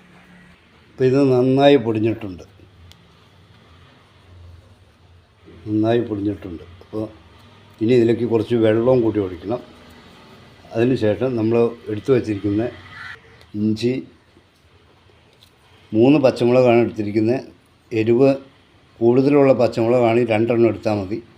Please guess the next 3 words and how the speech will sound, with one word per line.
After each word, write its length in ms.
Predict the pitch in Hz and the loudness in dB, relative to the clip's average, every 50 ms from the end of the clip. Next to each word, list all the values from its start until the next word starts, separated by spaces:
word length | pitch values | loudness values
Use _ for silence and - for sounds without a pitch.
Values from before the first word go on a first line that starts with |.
| _ _ _ _ _ _ _ _ - - - - 113 | _ _ _ _ _ _ _ _ -20 -18 -10 -4 -2
അതുപോലെ 380 | 113 110 113 123 123 120 135 139 135 - 117 120 | -2 2 4 4 6 6 4 4 2 0 -4 0
ഒരു 160 | 123 135 135 127 - - - - - - - - - - - | 2 2 2 2 0 -6 -12 -20 -20 -20 -20 -20 -20 -8 -2
കറിവേപ്പിൻ്റെ 680 | 123 113 117 120 120 120 117 117 120 120 117 113 127 | 0 2 4 4 4 4 2 0 0 -2 0 4 4